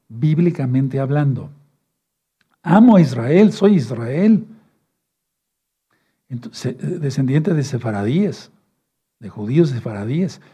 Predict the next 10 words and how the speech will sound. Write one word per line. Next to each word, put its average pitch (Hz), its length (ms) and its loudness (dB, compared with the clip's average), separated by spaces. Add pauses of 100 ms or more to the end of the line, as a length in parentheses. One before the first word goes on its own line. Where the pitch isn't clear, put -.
(140)
Entonces, 135 240 -8
ahorita 127 300 -2
lo 147 120 0
que 139 120 -2
va 143 120 2
a 147 80 -2
pasar 156 400 0
es 147 180 -2
que, 151 460 -4 (720)
eh, 131 440 0